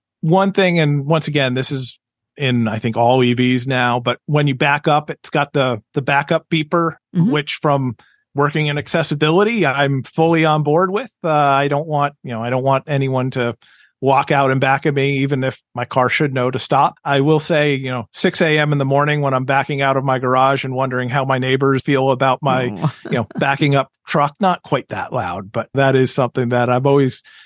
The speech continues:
Speaker 1: a little self-conscious of. I feel like I'm the Big Mac truck, uh, backing up in the, the morning.
Speaker 2: <laughs> How's,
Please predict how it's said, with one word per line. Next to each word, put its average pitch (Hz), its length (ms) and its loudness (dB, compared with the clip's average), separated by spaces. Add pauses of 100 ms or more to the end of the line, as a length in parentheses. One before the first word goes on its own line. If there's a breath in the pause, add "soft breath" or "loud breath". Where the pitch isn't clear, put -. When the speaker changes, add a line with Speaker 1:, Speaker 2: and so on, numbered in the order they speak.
(140)
Speaker 1:
a 156 40 0
little 180 220 4
self-conscious 151 920 0
of. 127 220 -2
I 131 100 2
feel 143 200 0
like 135 200 2
I'm 131 120 0
the 127 80 -2
Big 127 240 0
Mac 131 260 0
truck, 139 300 -2 (140)
uh, 123 240 4
backing 127 400 0
up 123 240 -2
in 120 80 2
the, 123 260 0
the 139 140 -2
morning. 123 560 -2
Speaker 2:
<laughs> - 1160 -20
How's, 294 220 0